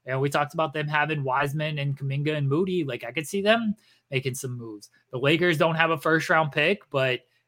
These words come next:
if the Kyrie stuff is real, maybe that happens at the draft. The draft is always interesting. It'll be fun. It'll be fun.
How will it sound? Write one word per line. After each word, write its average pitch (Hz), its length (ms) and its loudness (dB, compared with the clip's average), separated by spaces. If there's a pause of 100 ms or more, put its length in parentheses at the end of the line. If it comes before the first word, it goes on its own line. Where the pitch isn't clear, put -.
if - 100 -20
the 113 100 -14
Kyrie 127 440 -2
stuff 151 280 -2
is 151 180 -2
real, 185 600 2 (360)
maybe 131 220 2
that 143 220 8
happens 180 320 4
at 190 120 0
the 202 60 -4
draft. 214 680 0 (720)
The 170 100 4
draft 277 280 4
is 269 100 0
always 196 300 6
interesting. 196 340 -6 (400)
It'll 175 120 0
be 233 100 0
fun. 127 240 -8 (260)
It'll 139 140 -6
be 139 60 -6
fun. - 160 -20